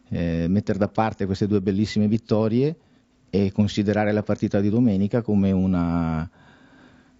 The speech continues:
una partita fondamentale, molto importante, eh,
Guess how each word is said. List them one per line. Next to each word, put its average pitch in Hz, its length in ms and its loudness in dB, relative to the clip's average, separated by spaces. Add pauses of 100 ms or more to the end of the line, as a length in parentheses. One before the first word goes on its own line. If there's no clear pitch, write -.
(300)
una 95 200 2
partita 110 420 0
fondamentale, 107 840 2
molto 104 340 2
importante, 101 1000 0
eh, 76 1000 -4